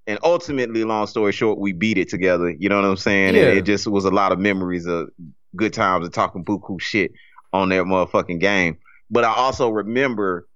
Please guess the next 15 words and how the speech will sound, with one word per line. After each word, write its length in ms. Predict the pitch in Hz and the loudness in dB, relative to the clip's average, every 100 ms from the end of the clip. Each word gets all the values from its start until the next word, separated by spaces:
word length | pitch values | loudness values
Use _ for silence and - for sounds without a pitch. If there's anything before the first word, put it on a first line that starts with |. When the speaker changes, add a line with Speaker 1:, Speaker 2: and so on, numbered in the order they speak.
| _ _ | _ _
Speaker 1:
how 480 | - 123 123 120 113 | -4 0 2 0 0
that 280 | 107 110 101 | -2 -2 -4
game 320 | 107 107 101 | -6 -6 -4
got 220 | 92 87 | -4 -4
shat 320 | - 139 120 | -4 0 0
on 320 | 107 101 95 92 | 0 -4 -6 -6
when 100 | 90 | -8
it 100 | 85 | -6
came 320 | 104 90 90 | -4 -4 -2
out, 180 | 85 - - - | -2 -4 -10 -16
just 380 | - 113 98 - 98 | -4 -2 -2 -10 -4
based 320 | 110 107 - | 0 0 -2
on, 460 | 107 98 90 87 76 - _ _ _ - | -2 0 -2 -4 -8 -16 _ _ _ -8
you 180 | 104 | -2
know, 420 | 104 98 90 85 | 0 2 2 0